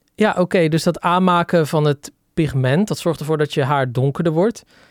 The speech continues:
Dat klopt ook wel, want zo bij jou en bij mijn schoonzus zie je dat het, eh, haar eigenlijk altijd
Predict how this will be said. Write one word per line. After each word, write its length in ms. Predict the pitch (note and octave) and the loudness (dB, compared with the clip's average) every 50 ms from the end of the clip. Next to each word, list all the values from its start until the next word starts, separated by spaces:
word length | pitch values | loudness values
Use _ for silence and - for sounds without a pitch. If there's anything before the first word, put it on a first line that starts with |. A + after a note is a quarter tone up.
| _ _ _ _ _ _ | _ _ _ _ _ _
Dat 180 | - F3+ - _ _ _ _ | -6 -6 -6 _ _ _ _
klopt 260 | - - E4 - - G#3 | -2 -2 -2 0 0 -2
ook 100 | E3 - | 0 2
wel, 180 | D3 C#3+ D#3 | 2 2 2
want 180 | E3 E3+ E3 - | 2 0 0 0
zo 320 | - F3 D#3+ D3 C#3 - _ | 0 0 0 0 -2 -4 _
bij 200 | - D3+ D3 C#3 | -2 0 2 2
jou 340 | C3+ C3+ C3+ D3 E3 F3+ F3 | 4 2 4 4 4 4 4
en 80 | D3 C3+ | 2 2
bij 120 | C#3 C3 | 0 0
mijn 160 | C3 B2 A#2+ | 0 -2 -4
schoonzus 560 | - - - D3 D#3 F3+ F3 - E3+ D3+ - - | -4 -4 -2 0 2 2 2 0 -2 -4 -4 -2
zie 180 | - A#3 A#3+ | 0 2 4
je 260 | F3 C#3 C#3 D#3 F3+ E3 | 4 4 4 2 2 0
dat 200 | C3 B2+ B2 - | -2 -4 -4 -2
het, 340 | - D3+ - - - - - - | -6 -6 -6 -6 -12 -12 -12 -8
eh, 400 | - C#3+ C#3+ C3+ C3+ C#3+ D3 - | -6 -4 -4 -2 -4 -6 -6 -4
haar 240 | - D3+ D#3 D#3+ - | -2 0 0 0 0
eigenlijk 320 | D3+ D#3 D3 - E3+ - | -2 -4 -2 -2 -4 -4
altijd 540 | - C#3+ D3+ E3 - F3+ F3+ E3+ - - | -2 -2 -2 -2 0 -2 -2 -2 -4 -8